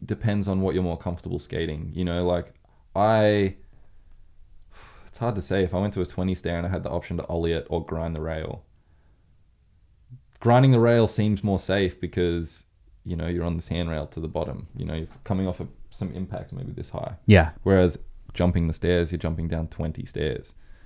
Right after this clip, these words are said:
Speaker 1: But I don't know, there's so much that can happen. You can fuck up on the lock-in on the fifty fifty and end up on your head on the stairs. Or, I don't know, you can jump down the stairs without your board and bruise both your heels. I don't know, there's just so much, like, that come in,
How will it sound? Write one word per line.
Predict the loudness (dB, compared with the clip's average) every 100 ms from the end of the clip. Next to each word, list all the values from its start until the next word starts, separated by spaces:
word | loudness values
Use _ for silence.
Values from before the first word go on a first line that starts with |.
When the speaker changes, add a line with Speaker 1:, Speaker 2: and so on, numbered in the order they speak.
| -20 -20 2
Speaker 1:
But | 6 8 6 -2 -20 -20 -20 -20 -20 -20 -20 -20 _ _ 4
I | 6
don't | 8
know, | 8 8
there's | 4
so | 4 4
much | 4 2
that | 0
can | 2 2
happen. | 4 2 2 2
You | 2
can | 0 2
fuck | 2 2
up | 0 2
on |
the | 4
lock-in | 4 4 2 2
on | 2
the | 0
fifty | -2 -4
fifty | -2 -2 0 -2
and | 0
end | 2
up | 2 2
on | 0
your | 0
head | 0 0
on | 0
the | -2
stairs. | 2 2 2 -2 0
Or, | 4 6 6 4 0 -18 -18 -18 -20 -20 -20 -20 -8
I | 0 2
don't | 4
know, | 4
you | 2
can | 2 2
jump | 2 2
down | 4 2
the |
stairs | 4 4 4 4
without | 4 4
your | 4
board | 4 6 6
and | 4 2 0 -4 -2
bruise | 4 4 6
both | 4 4
your | 2
heels. | 2 2 0 0
I | 0
don't | 2
know, | 2 2
there's | 0 -2
just | -6 -4
so | 0 2
much, | 2 -2 -2
like, | -4 -4 -4
that | -6
come | -4
in, | -4